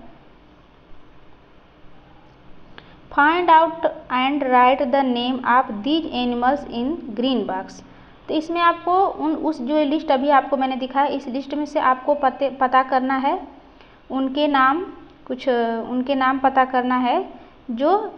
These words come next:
इग देते हैं, ले एग्स, जो अंडे देते हैं, उनके, जो उन लिस्ट जो अंडे देते हैं उनको, उनको select करके आपको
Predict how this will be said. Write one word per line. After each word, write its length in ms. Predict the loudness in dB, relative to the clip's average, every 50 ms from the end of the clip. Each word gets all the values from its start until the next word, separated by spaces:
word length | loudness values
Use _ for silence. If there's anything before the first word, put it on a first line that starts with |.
| -18 -20 -20 -20 -20 -20 -20 -20 _ _ -18 -6 2
इग 160 | 4 4 4 4
देते 320 | 4 4 2 2 2 -2
हैं, 100 | -4 0
ले 180 | 4 6 6 6
एग्स, 580 | 6 4 2 0 -2 -2 -2 -6 -14 -18 -20 -20 -20 -20 -20 -14 -8
जो 400 | 0 2 4 4 4 4 0 -6 -16 -18 -20 -20 -20 -16 -6 0
अंडे 280 | 0 2 4 4 2
देते 300 | 4 6 4 4 4 0
हैं, 240 | -4 -4 -4 -8 -14 -14 -18 -20 -16 -10
उनके, 360 | -4 -4 -4 0 4 4 6 6 4 2 -2 -10 -10 -8 -6 -4 -4 -4 -4 -2
जो 240 | 0 0 0 0 -2
उन 200 | -2 -2 0 0
लिस्ट 240 | 0 0 -2 -2 0 2 4 6 6 4 4 2 -4 -16 -18 -20 -20 -20 -20 -20 -20 -20 -20 -20 -20 -20 -16 -10 -2
जो 140 | 0 0
अंडे 360 | 0 2 0 0 2 4 4 6
देते 260 | 6 4 4 4 2
हैं 80 | 2
उनको, 380 | 2 2 0 -4 -4 0 2 2
उनको 240 | 2 2 2 0 0
select 380 | 0 2 2 2 2 0 0
करके 360 | 0 0 0 0 0 2 4 4
आपको 540 | 6 6 4 4 4 0 0 4 4 4